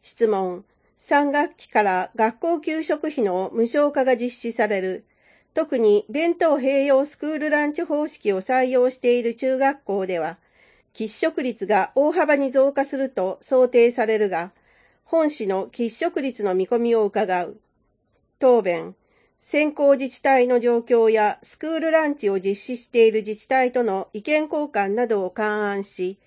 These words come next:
おおよそ八割程度で推移するのではないかと考えている。質問。アレルギーや宗教上の理由で給食を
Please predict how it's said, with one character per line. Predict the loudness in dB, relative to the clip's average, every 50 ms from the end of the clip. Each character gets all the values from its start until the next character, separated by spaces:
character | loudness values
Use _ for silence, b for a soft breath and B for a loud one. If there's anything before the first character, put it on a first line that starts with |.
| b b b b b b b 2
お | 6 8
お | 8 8
よ | 8 6 2
そ | 2 0 0 0 -2 -4
八 | -8 -10 -8 -8 -2 2
割 | 2 2 2 2 -2
程 | -4 -2 -2 -2
度 | -2 -2 -2
で | -2 -2 -4 -4 -8
推 | -10 -6 -4 -4
移 | -2 -2 -4 -6
す | -6 -6 -6
る | -4
の | 0 2 2 2
で | 2 0
は | 0 0
な | 0 0 0
い | 0
か | 0 -2 -6
と | -6 -6
考 | -6 -2 0 0 0 0
え | 0 -2 -4
て | -6 -8 -8
い | -8 -10
る。 | -10 -14 -16 -18 _ _ _ _ _ _ _ _ _ _ _ _ _ _ _ _ _
質 | -20 -10 -6 -2 -2
問。 | -2 -2 -2 -6 -8 -12 -18 _ _ _ _ _ _ _ _ _ _ _
ア | 0 2
レ | 4 4 4
ル | 2 0
ギ | -2 -2 -2 -2
ー | 0
や | 2 2 2 0 -2 -6
宗 | -8 -8 -6 -6 -4
教 | -2 0 0 0 0
上 | 2 2 2 2 2
の | 2 0 0
理 | -2 -2 -2
由 | 0 0 2 4
で | 4 4 4 2 0 -6
給 | -10 -8 -6 -6 -4
食 | -2 -2 -2 -2 -2 0 2 4
を | 4 4 2